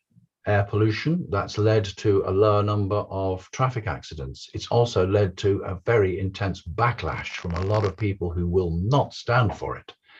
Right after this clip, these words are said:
Are we gonna see the same sort of backlash?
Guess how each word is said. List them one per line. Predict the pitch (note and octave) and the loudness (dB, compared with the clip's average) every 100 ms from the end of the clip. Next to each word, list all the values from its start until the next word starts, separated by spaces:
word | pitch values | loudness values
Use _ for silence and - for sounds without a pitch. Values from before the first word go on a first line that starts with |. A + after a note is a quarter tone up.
| - - - - - _ _ _ _ _ _ _ _ | -20 -20 -20 -20 -20 _ _ _ _ _ _ _ _
Are | - A2+ | 4 6
we | A#2+ D3+ | 6 6
gonna | E3 A2+ | 4 2
see | - B2 | 0 0
the | G2+ | 0
same | - G#2 G#2 | 0 0 0
sort | G2+ F#2 | 0 -2
of | F2+ | 0
backlash? | G2 - F2 F2+ E2 | -2 -2 -2 -2 -2